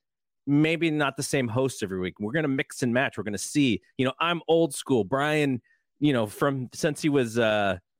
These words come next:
gosh, sixteen years old, all the Warriors do is win championships.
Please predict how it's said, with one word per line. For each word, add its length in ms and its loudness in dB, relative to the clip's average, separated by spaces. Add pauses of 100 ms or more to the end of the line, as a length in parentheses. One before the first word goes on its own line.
(220)
gosh, 320 -2 (100)
sixteen 680 -2
years 220 2
old, 220 4
all 140 2
the 60 4
Warriors 280 2
do 120 2
is 100 0
win 140 2
championships. 720 -2